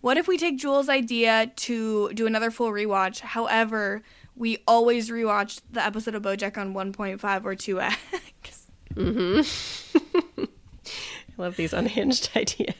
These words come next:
Speaker 1: I think that's a little, a little too unhinged.
Speaker 2: Uh-huh.
Speaker 1: I, and I hate to say it. You know I love being unhinged.
Speaker 2: Yes, of
Speaker 1: But
Speaker 2: course.
Speaker 1: I don't think that's the move. But that's okay.
Speaker 2: I tend to agree.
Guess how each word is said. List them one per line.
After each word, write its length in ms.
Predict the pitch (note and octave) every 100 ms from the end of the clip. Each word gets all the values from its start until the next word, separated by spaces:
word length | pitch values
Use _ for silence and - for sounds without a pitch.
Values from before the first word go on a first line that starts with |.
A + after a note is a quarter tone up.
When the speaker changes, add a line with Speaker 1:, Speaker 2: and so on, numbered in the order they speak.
| - - - C4+
Speaker 1:
I 120 | D4
think 240 | F4+ F4+
that's 220 | D4+ D4 B3+
a 60 |
little, 420 | B3 A#3 A#3 A3+ G#3+ -
a 120 | A3+
little 340 | A#3 A#3 A3
too 300 | - A#3+ G#3+
unhinged. 840 | F#3+ G#3 A3 G3+ F#3+ G3 G#3+ - -
Speaker 2:
Uh-huh. 400 | G#3+ F#3+ - - C4 - - _ _ _ _ _ _ -
Speaker 1:
I, 140 | A3
and 220 | - A3+ G#3+
I 100 | A3+
hate 280 | A#3+ C#4+
to 100 | B3+
say 300 | A#3+ C4 A3+ -
it. 160 | -
You 100 | A3
know 160 | A3+ A3+
I 80 | G#3+
love 300 | G#3 G#3 G#3+
being 260 | G3+ G3
unhinged. 800 | G3+ A3 G#3 - - A#3+ A3+ - -
Speaker 2:
Yes, 400 | G3+ - - - -
of 100 | G3+
Speaker 1:
But 200 | G3+ -
Speaker 2:
course. 220 | - - - _ _ - _ -
Speaker 1:
I 140 | G#3
don't 200 | G#3+ G#3
think 180 | G#3+ A3
that's 260 | - A#3 -
the 140 | -
move. 440 | - - - A3+ - - - - - -
But 100 | B3+
that's 200 | C4+ -
okay. 320 | G#3+ - G#3+
Speaker 2:
I 20 |
tend 260 | A3+ - -
to 100 | D#4+
agree. 380 | - - -